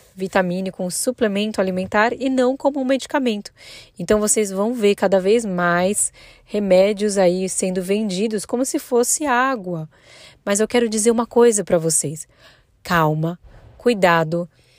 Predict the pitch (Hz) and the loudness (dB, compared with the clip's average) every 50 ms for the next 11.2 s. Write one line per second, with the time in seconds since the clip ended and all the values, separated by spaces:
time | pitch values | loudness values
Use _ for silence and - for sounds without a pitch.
0 | _ _ _ - 156 156 170 185 208 226 220 - 202 180 175 180 190 208 220 233 | _ _ _ -10 -6 -2 0 2 2 2 0 0 -2 -2 -2 -2 -2 -2 -2 -4
1 | 226 - _ - 165 170 160 - 180 156 - 180 160 165 160 - - 151 147 139 | -4 -6 _ -4 -2 -2 -2 -2 -4 -6 -6 -4 -4 -4 -4 -4 -4 -4 -4 -2
2 | 160 170 170 165 165 170 - _ _ _ _ _ _ - 175 175 180 190 208 240 | 0 0 0 0 0 -4 -8 _ _ _ _ _ _ -8 -6 -4 -2 0 0 -2
3 | 277 - - 294 269 - - 220 180 175 170 165 175 180 _ _ _ - - _ | -2 -2 -2 0 0 0 0 0 0 0 0 -2 -4 -8 _ _ _ -20 -20 _
4 | _ - 180 180 180 180 190 202 220 226 214 196 180 170 170 170 175 170 175 175 | _ -4 0 2 4 4 4 2 0 0 -2 0 0 2 2 2 2 0 -4 -8
5 | - _ _ _ - - 180 185 190 202 220 240 254 277 - 269 240 - 202 196 | -12 _ _ _ -12 -6 -4 -4 -2 0 0 2 0 0 0 -2 -4 -4 -4 -2
6 | - 190 180 175 - - - 180 160 - 196 190 - - 175 165 156 160 160 - | 0 0 0 0 -2 -6 -8 -6 -4 -4 -4 -4 -6 -6 -6 -6 -4 -6 -8 -10
7 | _ _ - - - _ - 170 175 175 175 190 175 175 185 190 175 170 165 165 | _ _ -20 -20 -20 _ -4 0 2 2 2 2 2 2 2 2 4 4 2 2
8 | 170 185 - 180 175 - - - 190 175 165 - _ - - _ _ _ - 160 | 2 0 -4 -8 -10 -10 -8 -8 -8 -8 -8 -10 _ -20 -20 _ _ _ -2 0
9 | 151 160 180 208 254 269 240 214 196 202 185 - - 202 - - - - _ _ | 0 0 2 2 2 2 2 0 -2 -4 -4 -4 -4 -4 -2 -4 -6 -8 _ _
10 | _ _ - - - - 220 240 294 - 349 - - 226 196 190 190 190 - 214 | _ _ -6 -4 -2 -2 -2 -2 -2 -2 -2 0 2 2 4 4 2 0 -4 -6
11 | - - - | -8 -10 -10